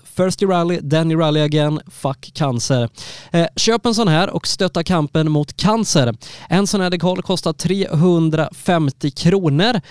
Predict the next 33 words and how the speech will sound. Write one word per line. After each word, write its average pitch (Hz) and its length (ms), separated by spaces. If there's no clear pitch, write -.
Och 180 460
då 170 80
får 165 180
du 160 80
dels 196 360
en 175 140
sån 170 120
här 160 80
snygg 160 280
dekal 160 340
att 160 80
sätta 156 280
på 147 420
bilen, 208 760
eh, 175 640
gräsklipparen, 180 920
eh, 175 260
vad 180 180
man 175 120
nu 170 120
än 165 100
vill 156 140
sätta 160 260
den 139 120
på 156 140
och 147 80
visa 143 200
att 135 80
man 139 160
stödjer 127 480
kampen 131 360
mot 127 120
cancer. 120 440